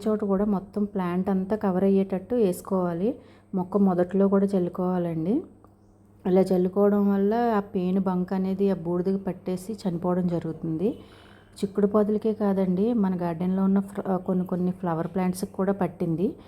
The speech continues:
వాటి మీద కూడా మనం బూడిద చే-, వేసుకుంటున్నాము. ఆ, ఇదిగోండి, మొక్క మొదట్లో కూడా వేసుకుంటున్నాను నేనైతే. అది సాయిల్లోకి వెళ్ళి కూడా బాగా యూజ్ అవుతుంది.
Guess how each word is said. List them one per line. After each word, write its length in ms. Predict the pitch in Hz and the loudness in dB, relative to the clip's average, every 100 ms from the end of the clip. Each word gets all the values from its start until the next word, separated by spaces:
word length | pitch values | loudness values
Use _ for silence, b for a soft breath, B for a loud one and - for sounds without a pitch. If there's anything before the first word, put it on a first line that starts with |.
| B B - | B B -2
వాటి 220 | 175 175 | -2 2
మీద 220 | 190 190 | 2 2
కూడా 180 | 196 185 | 0 0
మనం 280 | 190 180 180 | 0 0 0
బూడిద 240 | 170 175 175 185 | -2 -4 -4 -2
చే-, 180 | 175 | 0
వేసుకుంటున్నాము. 840 | 160 160 - 175 156 170 156 175 262 B B B B B 185 | 0 -4 -6 -4 -2 -2 -2 -2 -4 B B B B B -2
ఆ, 260 | 185 180 - | 2 2 2
ఇదిగోండి, 300 | 180 175 170 | 0 0 0
మొక్క 240 | 165 - | -4 -2
మొదట్లో 480 | 202 190 175 175 190 | 2 2 0 0 0
కూడా 180 | 196 190 | 0 0
వేసుకుంటున్నాను 920 | 190 175 - 180 180 170 175 160 160 | 0 -2 -6 -4 -2 0 0 -2 -2
నేనైతే. 480 | 175 170 160 156 196 | -4 -2 -2 -2 -2
అది 120 | 190 | -4
సాయిల్లోకి 680 | - 180 160 170 180 180 180 | -4 -6 -4 -2 0 0 -2
వెళ్ళి 140 | 170 | -6
కూడా 240 | 165 170 185 | -6 -4 -2
బాగా 480 | 170 165 170 165 | -2 -2 0 -2
యూజ్ 240 | 165 160 160 | 0 -2 0
అవుతుంది. 580 | 165 165 160 151 202 | -2 -2 -2 0 -2